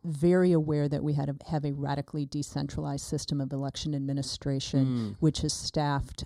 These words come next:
Speaker 1: um, in a large part on election day by volunteers.
Speaker 2: Yeah.
Speaker 1: And there's very basic levels of, if you change the rules, if you change the procedures,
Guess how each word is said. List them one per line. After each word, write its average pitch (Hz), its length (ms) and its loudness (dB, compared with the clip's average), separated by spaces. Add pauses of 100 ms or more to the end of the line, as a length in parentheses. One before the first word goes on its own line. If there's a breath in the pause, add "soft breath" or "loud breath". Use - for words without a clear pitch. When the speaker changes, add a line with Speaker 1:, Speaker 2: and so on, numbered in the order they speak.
Speaker 1:
um, 143 440 2 (220)
in 170 100 4
a 160 40 6
large 151 320 2
part 147 200 2
on 143 120 0
election 143 360 -2
day 147 120 0
by 143 180 -2
volunteers. 139 760 -4
Speaker 2:
Yeah. 147 120 0
Speaker 1:
And 156 100 2
there's 151 140 2
very 160 340 6
basic 147 640 0
levels 151 500 -2
of, 147 240 0 (240 loud breath)
if - 180 0
you 156 80 4
change 160 720 2 (160)
the 160 120 4
rules, 156 640 4
if - 140 -4
you 156 40 0
change 156 500 -2
the 160 80 -6
procedures, 151 800 -2